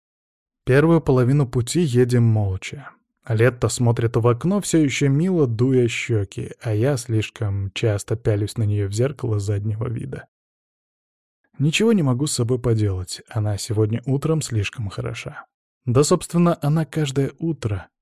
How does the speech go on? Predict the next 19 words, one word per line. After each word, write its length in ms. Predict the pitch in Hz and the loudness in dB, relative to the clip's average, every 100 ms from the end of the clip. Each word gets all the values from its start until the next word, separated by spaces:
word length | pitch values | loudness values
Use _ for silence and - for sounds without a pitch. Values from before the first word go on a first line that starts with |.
| - | -8
день, 480 | 131 110 120 135 127 - | -4 0 0 -2 -8 -2
ночь, 520 | 113 104 117 - - - | 0 0 -4 -10 -20 -14
всегда 480 | - 113 107 110 - | -8 -6 -2 -2 -2
идеальная. 720 | 135 107 107 98 113 - 139 _ _ _ _ _ _ _ _ _ _ _ - | -6 -2 -2 -2 -8 -12 -16 _ _ _ _ _ _ _ _ _ _ _ -2
Так, 320 | 135 131 117 | 2 4 2
тормозим. 680 | - 170 160 110 104 113 - _ _ _ _ _ - | -2 -2 0 -2 -4 -8 -10 _ _ _ _ _ -2
Явно 420 | 113 185 233 226 | 4 6 6 4
мысли 300 | 208 196 185 | 2 2 2
полетели 480 | - 147 120 156 175 | 2 0 2 2 2
не 160 | 135 | 0
в 80 | 113 | 0
ту 140 | 113 | -2
сторону. 500 | 95 - - - - - _ _ _ _ _ _ _ _ _ _ _ | -4 -6 -8 -8 -12 -18 _ _ _ _ _ _ _ _ _ _ _
«Значит, 520 | 123 104 117 120 120 - | -6 0 0 0 -2 -2
ваши 420 | 135 120 143 147 | 2 4 4 2
занятия 440 | 135 151 151 160 160 | 2 2 2 2 0
с 60 | |
десяти 400 | 143 175 185 - | 0 -4 -4 -2
начинаются? 800 | 214 120 110 101 95 - - - | -2 -2 -2 -4 -4 -8 -14 -16